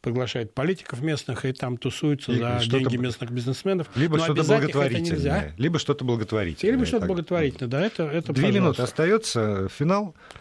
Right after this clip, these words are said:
Speaker 2: Э,
Speaker 1: А, давайте, да. Вот, м, расскажу пару анекдотов, которые характеризуют, м, опять нынешнюю ситуацию. Это чисто американские шуточки такие.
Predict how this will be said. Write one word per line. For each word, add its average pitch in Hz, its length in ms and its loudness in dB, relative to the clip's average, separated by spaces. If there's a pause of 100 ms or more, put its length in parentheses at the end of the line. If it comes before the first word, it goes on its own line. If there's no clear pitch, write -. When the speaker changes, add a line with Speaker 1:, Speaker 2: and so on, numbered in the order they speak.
(180)
Speaker 2:
Э, 117 400 0 (560)
Speaker 1:
А, 165 300 0
давайте, 170 560 2
да. 147 360 0
Вот, 160 300 -2 (100)
м, 147 520 -4
расскажу 170 380 0
пару 156 240 0
анекдотов, 151 500 -2
которые 143 400 0
характеризуют, 135 800 0
м, 127 640 0
опять 139 320 -4
нынешнюю 139 380 -2
ситуацию. 120 560 -4
Это 120 120 -6
чисто - 300 -4
американские 127 560 -2
шуточки - 400 -4
такие. 151 500 0